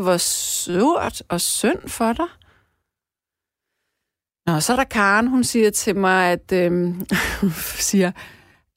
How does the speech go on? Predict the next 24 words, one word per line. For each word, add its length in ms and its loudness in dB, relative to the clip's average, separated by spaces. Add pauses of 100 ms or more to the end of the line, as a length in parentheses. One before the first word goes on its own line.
(140)
"Kære 320 2
Sanne, 420 -4
meget 400 2
kan 160 -2
man 160 0
kalde 420 -4
dig, 120 0
men 260 2
pivskid 840 0
slet 440 -2
ikke." 400 2 (460)
Og 100 0
så 120 0
kommer 260 0
der 100 2
lige 360 2
en 200 -2
S 120 -2
M 120 0
S 80 -4
bagefter. 320 -2 (240)
"Jamen, 300 4
gisp 380 0
dog. 180 2